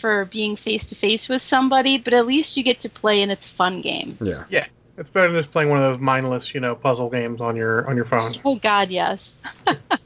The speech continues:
Speaker 3: Uh, one of my surprises was the Transformers T C G, since we're talking about card games, and just how enjoyable that's been. You know, when, uh, Bowie told me about it, and I was like, "Yeah, you know, sure, I'll tell you what, I'll, I'll, I'll put a little bucks in it and see if we can have some fun with it."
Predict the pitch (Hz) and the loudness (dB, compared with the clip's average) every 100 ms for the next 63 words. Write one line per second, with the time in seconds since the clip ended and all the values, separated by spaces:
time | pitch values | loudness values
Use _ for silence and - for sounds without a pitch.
0 | _ _ - - - _ 120 120 123 139 | _ _ -20 -20 -20 _ -4 -2 -2 2
1 | 160 220 165 - 147 143 135 123 131 131 | 6 6 4 4 4 4 2 -4 -2 -2
2 | 120 127 - 139 - 190 185 143 - 131 | -2 -6 0 0 2 0 2 2 0 -6
3 | - 123 120 117 127 127 123 117 143 151 | -4 -8 -8 -10 -8 -4 -2 0 2 2
4 | 135 117 120 123 127 120 135 127 127 131 | 2 -2 -4 -6 -4 -2 0 2 2 -2
5 | 123 135 131 120 120 123 123 - 123 - | -6 -4 -4 -4 -4 -4 -6 -10 -12 -12
6 | - _ _ _ - - - - _ - | -20 _ _ _ -20 -20 -20 -20 _ -12
7 | 117 117 117 120 117 117 113 117 139 143 | -8 -4 -2 -2 -2 -2 -2 2 4 4
8 | 131 147 139 139 123 123 127 127 123 123 | 4 4 6 4 4 4 4 0 -2 -2
9 | 123 135 139 - - 208 208 202 202 190 | 0 -2 -2 -4 -6 0 2 2 2 2
10 | 190 190 - 196 185 170 143 131 143 156 | 2 2 4 4 6 6 6 6 6 4
11 | 170 - 190 190 - 170 151 131 127 127 | 0 -2 -4 -4 -4 2 2 4 4 2
12 | - 139 127 120 131 135 123 120 123 - | 0 -4 -4 -4 -4 -2 -2 0 0 -4
13 | 113 127 123 123 117 117 | -4 -2 0 -2 -2 -2